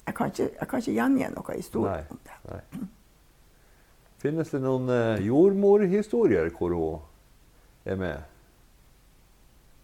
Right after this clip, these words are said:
Speaker 1: Nei, ikke så,
Speaker 2: Nei.
Speaker 1: ikke noe sånn spesielle.
Speaker 2: Nei,
Speaker 1: Det,
Speaker 2: nei.
Speaker 1: det er liksom ut ifra det som hun, Inga Bjørnson hadde skrevet ned. Det var
Speaker 2: Ja.
Speaker 1: jo <clears throat> at hun, at hun gjorde tjeneste som jordmor, og
Speaker 2: Ja.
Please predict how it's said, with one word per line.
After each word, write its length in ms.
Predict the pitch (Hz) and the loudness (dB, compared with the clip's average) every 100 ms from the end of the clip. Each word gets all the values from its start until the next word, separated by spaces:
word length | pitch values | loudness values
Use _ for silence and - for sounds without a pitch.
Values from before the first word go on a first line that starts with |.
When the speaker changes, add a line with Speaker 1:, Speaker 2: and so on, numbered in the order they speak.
| _ - _ - | _ -20 _ -12
Speaker 1:
Nei, 480 | - - - 226 226 - _ - | -12 -10 -10 -10 -10 -16 _ -20
ikke 220 | - - - | -16 -14 -16
så, 100 | - | -10
Speaker 2:
Nei. 560 | - - - - - - 113 | -10 -8 -12 -20 -18 -16 -14
Speaker 1:
ikke 200 | 151 - - | -6 -4 -2
noe 100 | 165 | -2
sånn 160 | 170 | -4
spesielle. 640 | 165 170 160 196 277 - - - | -4 -4 0 2 2 0 -6 -8
Speaker 2:
Nei, 120 | 87 113 | -10 -2
Speaker 1:
Det, 140 | 220 | 2
Speaker 2:
nei. 120 | 262 - | 0 0
Speaker 1:
det 100 | 214 | 0
er 80 | 320 | 0
liksom 300 | 233 - 208 | -2 -2 -2
ut 140 | 233 | -2
ifra 180 | 180 - | -4 -4
det 160 | 202 202 | -2 -2
som 200 | 180 190 | -2 0
hun, 240 | 190 180 - - - - - | 0 -2 -8 -20 -20 -20 -2
Inga 320 | 220 226 - | 2 4 2
Bjørnson 540 | - 208 269 - - 180 | 2 2 2 0 -4 -2
hadde 220 | - 208 | -2 -4
skrevet 380 | 202 196 - - | -6 -4 -2 0
ned. 220 | 185 - - | 0 0 0
Det 100 | 214 | 0
var 140 | 202 | 2
Speaker 2:
Ja. 80 | - | 0
Speaker 1:
jo 400 | - - - - | -2 -8 -8 -8
<clears throat> 360 | - - - - | -10 -20 -16 -10
at 160 | - - | -8 -4
hun, 260 | 156 - - - - - - - - | -4 -4 -10 -20 -20 -20 -20 -20 -12
at 140 | - | -4
hun 160 | 185 185 - | -4 -4 0
gjorde 220 | 185 180 | 2 4
tjeneste 420 | 190 165 170 - | 4 4 0 -4
som 200 | - - | -8 -4
jordmor, 480 | - - - - - | 0 0 -2 -6 -6
og 80 | - | -4
Speaker 2:
Ja. 140 | 98 | -4